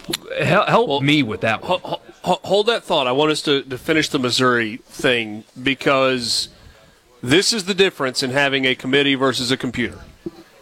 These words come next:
Speaker 2: If you say, "When you play the game doesn't matter, every game counts the same," but then you rank Missouri four spots ahead of Ole Miss, then you are saying, "Yeah, but really,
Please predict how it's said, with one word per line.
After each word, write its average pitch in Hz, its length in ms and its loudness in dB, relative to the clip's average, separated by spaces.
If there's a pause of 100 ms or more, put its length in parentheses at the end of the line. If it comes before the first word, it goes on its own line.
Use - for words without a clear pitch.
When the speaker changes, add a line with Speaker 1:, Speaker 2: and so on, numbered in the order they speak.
Speaker 2:
If 160 220 2
you 196 140 2
say, 165 680 2 (260)
"When 175 360 2
you 226 100 -2
play 208 260 2
the 190 120 -2
game 185 320 2
doesn't 170 320 0
matter, 131 400 0
every 165 260 0
game 170 220 0
counts 170 360 0
the 151 100 -2
same," 101 440 0 (1040)
but 147 280 -2
then 165 220 2
you 156 480 2 (100)
rank 175 360 0
Missouri 143 420 2
four 143 260 0
spots 135 480 0
ahead 139 240 2
of 123 100 -4
Ole 123 140 -2
Miss, 120 480 -4 (200)
then 156 260 0
you 160 100 2
are 151 80 4
saying, 151 480 2 (360)
"Yeah, 202 240 2
but 185 160 -4 (160)
really, 190 840 0